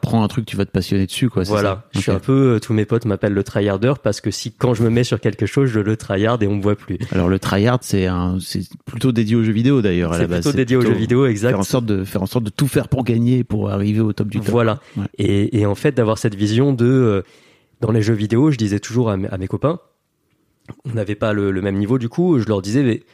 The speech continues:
Speaker 2: vous, vous jouez et moi, je suis plus focalisé sur, euh, et moi, je travaille en fait. C'est-à-dire
Speaker 1: Ouais.
Speaker 2: que quand je, je meurs dans un jeu vidéo, je,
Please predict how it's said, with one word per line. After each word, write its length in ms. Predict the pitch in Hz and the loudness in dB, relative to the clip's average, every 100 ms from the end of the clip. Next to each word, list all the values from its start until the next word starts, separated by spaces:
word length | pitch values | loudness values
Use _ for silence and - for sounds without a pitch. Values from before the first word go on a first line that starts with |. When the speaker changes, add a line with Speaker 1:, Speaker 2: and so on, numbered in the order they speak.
| _ _ _ - | _ _ _ -6
Speaker 2:
vous, 200 | 104 143 | 0 2
vous 140 | 127 | 2
jouez 460 | 117 120 151 180 156 | 2 2 4 4 2
et 40 | |
moi, 120 | 120 | 2
je 80 | 131 | 0
suis 80 | - | -4
plus 200 | - 131 | -10 -10
focalisé 440 | - 120 110 104 135 | -8 -6 -4 -2 -2
sur, 340 | - 123 107 | -2 -4 -2
euh, 120 | 104 95 - - _ | -2 -2 -10 -20 _
et 120 | - | -4
moi, 180 | 110 127 | 0 0
je 40 | 127 | 0
travaille 300 | 131 139 123 | 0 2 0
en 60 | |
fait. 180 | 110 104 | 0 -4
C'est-à-dire 460 | - - 98 113 123 | -6 -8 -2 0 0
Speaker 1:
Ouais. 40 | |
Speaker 2:
que 280 | 131 113 110 - - _ _ | 2 0 -2 -8 -20 _ _
quand 200 | - 101 | -4 -2
je, 320 | 98 101 98 92 | 0 0 0 0
je 140 | 92 | 0
meurs 300 | 98 135 135 | 2 4 2
dans 180 | 110 101 | 2 0
un 20 | |
jeu 120 | 101 | 0
vidéo, 340 | 98 98 127 165 | -2 2 2 2
je, 640 | 120 101 98 98 98 95 | 2 2 2 2 0 -2